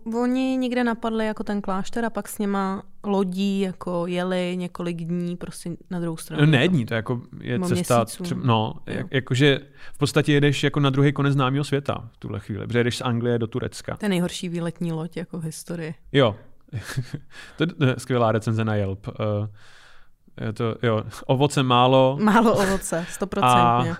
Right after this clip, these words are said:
Speaker 2: a jo, blbý jídlo, mořská nemoc a teď musím dělat v Istanbulu účetního.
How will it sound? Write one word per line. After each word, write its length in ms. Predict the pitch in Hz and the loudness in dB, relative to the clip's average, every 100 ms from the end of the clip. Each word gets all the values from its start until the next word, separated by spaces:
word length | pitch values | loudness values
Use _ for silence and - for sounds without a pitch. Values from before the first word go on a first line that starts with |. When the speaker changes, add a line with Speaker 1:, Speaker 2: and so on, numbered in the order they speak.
| - | -6
Speaker 2:
a 380 | 127 117 117 110 - - - - - - | -2 0 0 -4 -10 -18 -20 -20 -20 -12
jo, 300 | 123 117 110 | -6 -4 -4
blbý 340 | 113 123 123 123 | -4 -4 0 0
jídlo, 580 | 120 123 123 123 127 127 | 2 4 4 4 2 -4
mořská 400 | 123 113 - 123 | -6 -4 0 0
nemoc 260 | 120 120 123 | 2 0 -2
a 80 | 120 | -4
teď 140 | 117 | -4
musím 200 | 117 123 | -4 -4
dělat 120 | 117 | -4
v 60 | 117 | -4
Istanbulu 480 | 117 117 110 113 110 107 | -6 -4 -2 -2 -4 -6
účetního. 640 | 113 120 110 104 98 95 | -6 -6 -6 -6 -6 -8